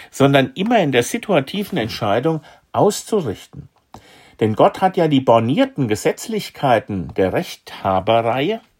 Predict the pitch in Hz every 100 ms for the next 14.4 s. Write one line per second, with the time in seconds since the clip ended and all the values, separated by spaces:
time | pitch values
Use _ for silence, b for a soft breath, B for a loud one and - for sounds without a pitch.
0 | _ b b b b - 104 110 127 131
1 | - 107 165 - 196 - 90 90 - -
2 | _ B B - 98 92 90 92 - 147
3 | 185 - - 90 87 175 185 151 90 -
4 | 104 147 - 170 - 101 - 92 95 113
5 | 127 123 - B B B _ 92 - -
6 | 82 78 85 104 117 107 - - 82 85
7 | 80 87 110 - 98 - _ _ _ _
8 | b b b - - 160 - - - _
9 | _ _ _ _ _ _ _ _ - 87
10 | 85 95 - 143 139 98 85 - _ _
11 | b b - - 120 107 104 104 - 107
12 | 101 113 165 123 82 - _ _ _ _
13 | _ _ _ _ _ _ 139 123 98 87
14 | 85 82 78 71